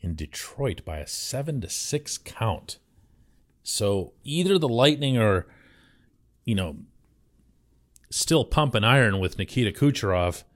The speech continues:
out there on the Channel side, or they did that too long this summer, or they're just not what they were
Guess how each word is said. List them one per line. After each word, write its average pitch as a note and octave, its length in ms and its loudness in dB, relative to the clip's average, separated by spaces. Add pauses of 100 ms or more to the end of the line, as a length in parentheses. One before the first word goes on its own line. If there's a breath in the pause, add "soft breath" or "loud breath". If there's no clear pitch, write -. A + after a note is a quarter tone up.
(680 soft breath)
out G#2 220 2
there G#2+ 160 4
on G2+ 120 2
the F2+ 80 -2
Channel D3+ 360 4
side, F#2+ 380 2
or F2+ 120 0
they F#2+ 120 2
did A2+ 220 4
that G#2 200 4
too C3 200 4
long B2+ 360 6
this F#2 220 2
summer, F#2 420 -2 (960 soft breath)
or A#2+ 540 6 (160)
they're F#2 240 0
just - 420 0 (140)
not E2+ 500 -2
what G2 200 0
they F2 120 0
were F2+ 540 2